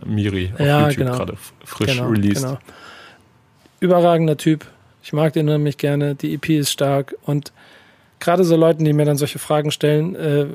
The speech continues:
Speaker 2: antworte ich gerne, würde ich gerne dann einfach mehr mit solchen Leuten antworten, weil die mir das Gefühl geben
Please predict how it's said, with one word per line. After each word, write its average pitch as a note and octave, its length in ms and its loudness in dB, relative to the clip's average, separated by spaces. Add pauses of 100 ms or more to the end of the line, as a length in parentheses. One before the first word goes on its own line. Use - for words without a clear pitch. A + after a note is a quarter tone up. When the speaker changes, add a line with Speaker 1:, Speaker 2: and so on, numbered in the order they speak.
Speaker 2:
antworte D3+ 300 0
ich C3+ 100 -6
gerne, D3 460 0
würde D3 140 -6
ich C3+ 40 -8
gerne C#3 240 -2
dann C3+ 160 -4
einfach C3 160 -4
mehr C#3 160 -2
mit C3+ 160 -4
solchen C3+ 240 -2
Leuten C3+ 280 -4
antworten, C#3 480 -10
weil C#3+ 180 -6 (1040)
die D#3 120 0
mir D#3 500 4 (120)
das - 220 -2
Gefühl F3+ 400 0
geben D3 520 2